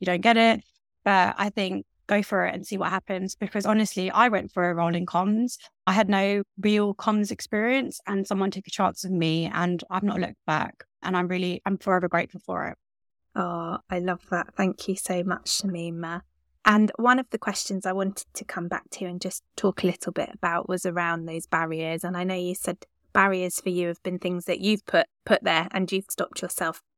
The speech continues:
Speaker 2: potentially from progressing because of your own internal barriers. But do you think there is anything that we could be doing, um, that would help to reduce barriers for others in terms of taking that step into our profession?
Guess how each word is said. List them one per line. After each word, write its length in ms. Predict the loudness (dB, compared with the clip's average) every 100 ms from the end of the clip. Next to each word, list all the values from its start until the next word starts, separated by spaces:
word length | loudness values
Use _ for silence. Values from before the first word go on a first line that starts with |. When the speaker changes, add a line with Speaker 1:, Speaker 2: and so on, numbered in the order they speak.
| _
Speaker 2:
potentially 640 | -8 -4 -4 -4 -4 -4
from 340 | -2 -2 0 -4 _ _
progressing 500 | -2 0 0 -2 -6
because 320 | -6 -4 -4 -4
of 120 | -4
your 180 | -2 -2
own 180 | -2
internal 520 | -4 -6 -6 -4 -6 -6
barriers. 680 | -8 -8 -6 -6 -4 -6 -2
But 200 | 0 0 _ _ _
do 80 | 2
you 220 | 2 2
think 220 | 0 0
there 200 | 2 2
is 120 | 0
anything 500 | -2 -6 -10 -10 -10 -6
that 220 | -4 -2
we 140 | -2 -6
could 300 | -2 -2 -2
be 140 | -8
doing, 500 | -6 -4 -4 -4 -4 -2
um, 180 | -2 0
that 200 | 0 0
would 120 | -4
help 360 | 0 0 0 -8
to 160 | -4 -2
reduce 340 | -2 -4 -6
barriers 560 | -4 -4 -2 -4 -6 -6
for 160 | -4 -2
others 380 | -2 -4 -6
in 120 | -6 -6
terms 320 | -4 -4 -6
of 80 | -4
taking 420 | -2 -2 -4 -4
that 180 | -4 -2
step 320 | -4 -4 -4
into 260 | -4 -2
our 180 | -2 -2
profession? 680 | -2 -6 -4 -4 -2 -2 -2